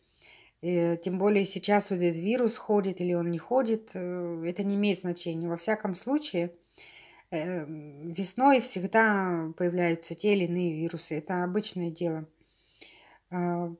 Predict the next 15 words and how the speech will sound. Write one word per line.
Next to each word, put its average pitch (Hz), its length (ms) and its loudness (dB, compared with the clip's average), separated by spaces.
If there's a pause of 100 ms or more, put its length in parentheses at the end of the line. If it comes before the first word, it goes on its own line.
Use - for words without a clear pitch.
(100)
первоцвет, 196 840 2
э, 196 200 0
заваривается 190 920 2 (560)
<clears throat> 208 420 6
вот 180 160 -6
так 196 180 0
вот, 180 140 -10
если 180 200 -4
возьмете 220 420 0
три 196 200 -2
веточки, 175 480 -2
этого 175 260 -2
хватит 233 600 6
на 208 200 0
одну, 226 400 -4